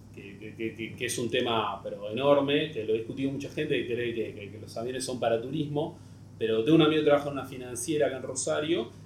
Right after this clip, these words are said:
y varias veces ha tenido que irse a Tucumán por, para buscar clientes allá. Y claro, son diez, doce horas ir a Tucumán en auto con un par de paradas.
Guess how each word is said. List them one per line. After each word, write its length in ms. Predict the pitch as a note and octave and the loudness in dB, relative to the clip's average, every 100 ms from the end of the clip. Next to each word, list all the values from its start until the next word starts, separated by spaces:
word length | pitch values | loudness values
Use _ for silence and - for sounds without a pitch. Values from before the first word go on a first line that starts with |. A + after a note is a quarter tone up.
| - - | -18 -8
y 140 | A2+ | -2
varias 240 | B2+ D3+ | 2 4
veces 240 | D#3+ E3+ C#3+ | 2 2 0
ha 20 | |
tenido 220 | C3+ C3+ | -2 -6
que 60 | C3+ | -6
irse 180 | B2+ B2+ | -4 -4
a 60 | |
Tucumán 520 | A#2+ A#2+ A#2+ C3 E3 E3 | -4 -4 -2 0 0 0
por, 260 | A2+ A2 | 0 0
para 160 | G#2+ G#2+ | -4 -6
buscar 260 | - D#3 | -4 -4
clientes 360 | D#3+ D#3 D3 D3 | 0 0 2 -2
allá. 320 | D3+ C4 G#3 - - - - | -2 -2 -4 -6 -16 -20 -18
Y 60 | - | -2
claro, 340 | - - A2+ | 2 4 2
son 300 | A2+ C3 C3+ C3+ | -2 -6 -8 -6
diez, 180 | G3 | -4
doce 240 | F#3 - E3+ | -4 -4 -4
horas 280 | - C#3 A#2 | -4 -4 -6
ir 100 | A2+ | -8
a 60 | |
Tucumán 340 | A2 G#2+ G#2+ G#2+ | -8 -10 -8 -8
en 100 | G#2+ | -2
auto 340 | A2 A2+ A2+ | 0 0 0
con 120 | G#2+ G#2 | -2 -8
un 60 | |
par 240 | G2+ G#2+ G#2 | -8 -8 -8
de 60 | |
paradas. 520 | G#2 G#2 G2+ G2 G2 | -8 -8 -8 -10 -12